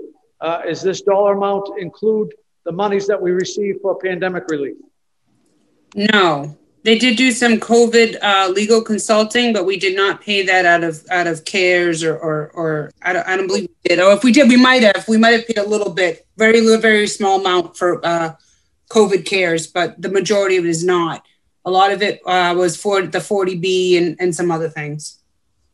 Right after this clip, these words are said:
Speaker 1: Right. So the figure you gave me doesn't include the covid care stuff.
Speaker 2: It does. It, it, comp-, it has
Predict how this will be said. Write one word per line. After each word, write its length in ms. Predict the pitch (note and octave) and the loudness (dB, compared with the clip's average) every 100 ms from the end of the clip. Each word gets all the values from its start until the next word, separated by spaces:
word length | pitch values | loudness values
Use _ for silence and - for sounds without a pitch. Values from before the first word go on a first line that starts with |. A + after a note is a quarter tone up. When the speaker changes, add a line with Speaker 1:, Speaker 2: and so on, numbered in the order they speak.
| _ _ _ _ | _ _ _ _
Speaker 1:
Right. 260 | F3+ D#3+ - | -2 -2 -2
So 140 | F#3 | -4
the 80 | F3 - | -2 0
figure 220 | A#3 G#3+ | 0 0
you 100 | G3 | 2
gave 220 | G3+ F#3+ | 2 2
me 100 | F3 | 0
doesn't 320 | F3+ D#3+ E3 | -2 -2 -4
include 360 | D#3+ - F3+ D#3 | -6 -4 -4 -2
the 80 | D3+ | -4
covid 460 | E3+ D#3+ D3 - | -2 -2 -4 -6
care 180 | D#3 C3 | -6 -6
stuff. 260 | - G#2 - _ _ _ _ _ _ _ _ - | -10 -16 -18 _ _ _ _ _ _ _ _ 2
Speaker 2:
It 220 | A#3+ A3+ | 2 6
does. 500 | C#4 F3+ C#3 - - A3+ | 4 4 0 -6 -6 0
It, 160 | A3 | 2
it, 160 | A3+ - | 2 2
comp-, 240 | A3+ D#3+ | 2 2
it 240 | A3 A3+ G3+ | 2 2 4
has 340 | A#3 A#3 | 4 2